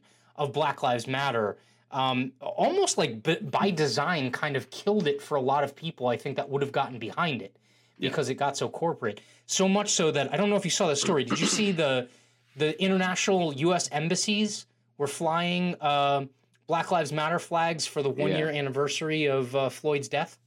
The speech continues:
Speaker 2: Well, they passed a memo encouraging it, which is,
Speaker 1: Yeah.
Speaker 2: again, it, sometimes I look at this stuff and I'm like, "This is just meant to enrage us and, and separate, and separate us further." You know,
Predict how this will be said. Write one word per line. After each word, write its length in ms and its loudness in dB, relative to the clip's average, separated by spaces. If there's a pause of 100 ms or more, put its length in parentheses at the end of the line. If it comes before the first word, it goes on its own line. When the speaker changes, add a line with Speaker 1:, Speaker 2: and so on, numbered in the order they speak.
(120)
Speaker 2:
Well, 120 -2
they 100 2
passed 320 -4
a 40 2
memo 380 2
encouraging 600 0
it, 160 -6 (500)
which 200 -2
is, 180 2
Speaker 1:
Yeah. 120 0 (260)
Speaker 2:
again, 400 2 (180)
it, 140 0
sometimes 380 0
I 40 2
look 200 4
at 100 -2
this 120 2
stuff 280 -2
and 100 2
I'm 100 2
like, 140 0
"This 180 -2
is 80 -2
just 160 -4
meant 220 2
to 140 0
enrage 420 4
us 220 0
and, 200 0
and 180 -2
separate, 680 2 (260)
and 120 -2
separate 400 2
us 160 0
further." 460 0 (500)
You 80 2
know, 180 2